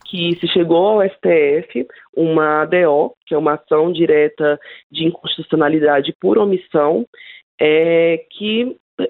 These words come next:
argumenta exatamente isso. A mora do Poder Legislativo,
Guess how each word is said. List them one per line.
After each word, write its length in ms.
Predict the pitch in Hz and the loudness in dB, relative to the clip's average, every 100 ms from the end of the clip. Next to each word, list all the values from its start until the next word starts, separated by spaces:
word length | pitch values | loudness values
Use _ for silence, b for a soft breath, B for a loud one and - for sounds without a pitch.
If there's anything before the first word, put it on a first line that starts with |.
| - | -2
argumenta 500 | 196 214 220 220 233 | 0 0 2 2 2
exatamente 540 | 233 226 233 233 262 | 0 -2 -2 -2 0
isso. 520 | 254 196 160 160 147 - | 0 2 0 -2 -4 -4
A 120 | - | -4
mora 580 | 185 180 185 214 240 240 | 0 2 2 2 2 0
do 120 | 190 190 | -4 -6
Poder 240 | 180 175 | -2 0
Legislativo, 920 | 170 160 156 147 - 185 196 185 | 0 0 0 -2 -4 -2 0 0